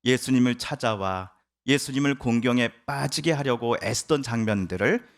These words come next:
우리 성도님들은 기억하실 겁니다. 이번 주 읽을 마태복음 이십삼 장에서도 바리새파, 서기관들 연합군과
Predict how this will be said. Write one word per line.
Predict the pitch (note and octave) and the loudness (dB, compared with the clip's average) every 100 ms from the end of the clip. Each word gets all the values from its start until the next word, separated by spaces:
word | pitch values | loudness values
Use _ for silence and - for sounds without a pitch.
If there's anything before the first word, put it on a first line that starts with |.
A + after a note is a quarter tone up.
| _ | _
우리 | - | -10
성도님들은 | G#2 C3 B2+ A#2 F#2+ F2 F#2+ G2+ | -6 -2 0 2 0 -2 -4 -4
기억하실 | - G#2+ - - C#3 | -2 -2 -2 -4 -4
겁니다. | - G2 E2+ D2 - - - _ _ _ _ _ _ - - - | -2 -2 -4 -8 -12 -14 -16 _ _ _ _ _ _ -20 -20 -14
이번 | - C#3+ G3 G#3 | -2 2 2 0
주 | B3+ B3 A3 - _ _ _ _ - | -2 0 0 -2 _ _ _ _ -2
읽을 | D3 D#3 A#2+ A#2 B2 | 0 2 0 0 0
마태복음 | - B2+ - D3+ D3 D3 D3 B2+ | -2 -4 -2 0 0 2 2 2
이십삼 | A2+ B2 - - F3+ | 0 -4 -6 -4 0
장에서도 | E3+ D#3+ A#2+ G2+ F2+ D3 B2 - _ _ _ | 2 2 -2 -6 -6 -4 -4 -6 _ _ _
바리새파, | - A#2+ B2 B2+ A2+ - G#2+ G2 F2 | 0 2 0 -2 -6 -4 -2 -2 -2
서기관들 | - F3+ F3 C#3+ A#2+ G2+ F#2+ G2+ G2 F#2 D#2+ | -8 -6 -4 0 0 0 -4 -4 -4 -6 -4
연합군과 | G#2 A2+ B2 - A#2 G2+ F#2 F#2+ F#2+ F#2 | -2 0 0 -2 -10 -8 -8 -6 -6 -6